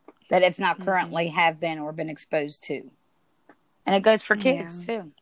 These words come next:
Speaker 1: Some kids are not just shy, but some kids have experienced or seen firsthand effect of some type of abuse.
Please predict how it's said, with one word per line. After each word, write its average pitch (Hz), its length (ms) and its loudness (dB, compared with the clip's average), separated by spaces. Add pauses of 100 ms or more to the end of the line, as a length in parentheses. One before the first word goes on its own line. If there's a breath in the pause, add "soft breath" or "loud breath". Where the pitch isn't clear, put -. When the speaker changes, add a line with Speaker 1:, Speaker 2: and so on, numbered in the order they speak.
(1080)
Speaker 1:
Some 208 240 -6
kids 202 200 -8
are 196 80 -8
not 180 220 -6
just - 240 -12
shy, 185 340 -6
but 147 120 -16
some 156 200 -8
kids 160 320 -6
have 156 280 -4
experienced 160 680 -8
or 147 140 -8
seen 151 600 -4 (1700)
firsthand 185 460 2
effect 165 400 0
of 165 260 4
some 156 200 -10
type 143 280 -8
of - 120 -18
abuse. - 500 -12